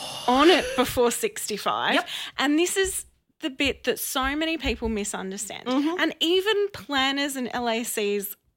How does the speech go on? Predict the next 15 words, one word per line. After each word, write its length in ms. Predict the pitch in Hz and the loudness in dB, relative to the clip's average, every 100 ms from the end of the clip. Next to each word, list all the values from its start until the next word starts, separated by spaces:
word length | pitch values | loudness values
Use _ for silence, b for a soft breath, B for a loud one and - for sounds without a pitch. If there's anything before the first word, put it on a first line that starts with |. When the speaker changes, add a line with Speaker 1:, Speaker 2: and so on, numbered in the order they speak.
| - | -4
Speaker 2:
misunderstand. 1120 | 240 254 240 - 233 214 214 - 101 - - B B B B 294 | 0 2 2 2 0 -2 -4 -6 -8 -10 -16 B B B B 0
And 420 | 294 277 277 - B B B B _ _ _ _ | 0 2 -2 -6 B B B B _ _ _ _
I've, 540 | 277 330 392 392 - _ _ _ _ _ _ | -2 0 2 0 -6 _ _ _ _ _ _
I 200 | 262 320 | 0 0
happen 440 | 359 349 349 330 311 | 0 -4 -2 -2 -2
to 160 | 302 | -4
have 140 | 262 240 | -4 -4
had 520 | - 226 214 214 - _ | -2 0 -2 -6 -14 _
a, 280 | - - 240 | -14 -8 -8
a 20 | |
participant 760 | 233 233 214 202 214 - 190 - _ _ _ _ - | -6 -6 -6 -8 -10 -8 -8 -10 _ _ _ _ -10
who, 460 | 233 214 202 202 208 B B B _ | -4 -2 -2 -4 -8 B B B _
um, 500 | 208 208 202 208 214 - _ _ _ _ _ _ _ - | -10 -8 -6 -8 -10 -16 _ _ _ _ _ _ _ -16
was 760 | 226 220 208 208 208 202 - | -4 -2 -2 -2 -4 -6 -12
close 560 | - - 277 - - | -4 0 0 -2 -8